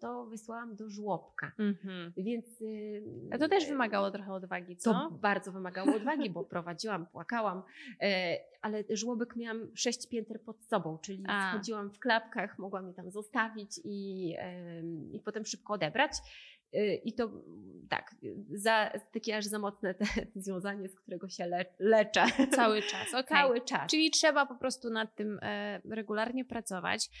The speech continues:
Speaker 2: No, wspomniałaś tutaj, e, znowu o swoim, czekaj, to jest już mąż, czy cały czas nie mąż?
Speaker 1: Nie mąż.
Speaker 2: Nie mąż, dobrze.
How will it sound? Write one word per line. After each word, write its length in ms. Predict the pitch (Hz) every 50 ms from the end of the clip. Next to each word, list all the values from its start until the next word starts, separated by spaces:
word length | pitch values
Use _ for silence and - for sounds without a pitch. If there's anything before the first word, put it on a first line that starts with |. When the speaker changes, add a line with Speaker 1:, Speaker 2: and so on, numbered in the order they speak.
| - - - _ -
Speaker 2:
No, 60 | 226
wspomniałaś 560 | 214 - - 254 247 262 277 285 302 311 -
tutaj, 440 | - 269 254 - 262 254 247 247 - -
e, 600 | 226 226 226 226 226 220 220 220 220 220 220 220 220
znowu 720 | 214 220 226 214 214 208 202 208 208 202 196 202 202 202 -
o 280 | - 214 202 196 202 202
swoim, 680 | 190 - - - - 190 190 190 185 190 196 202 - - _ _ -
czekaj, 240 | - 202 185 185 185
to 60 | 208
jest 180 | 202 196 -
już 200 | 226 220 214 -
mąż, 300 | 220 220 226 262 294 -
czy 120 | - 277 233
cały 220 | - 233 220 220
czas 200 | - 233 220 -
nie 160 | 220 202 185
mąż? 300 | 170 160 147 - 175 -
Speaker 1:
Nie 220 | 220 214 226 220 214
mąż. 360 | 202 190 180 170 175 175 -
Speaker 2:
Nie 200 | 247 247 226 196
mąż, 360 | 175 143 - - 185 - - 247
dobrze. 300 | 220 - - - - -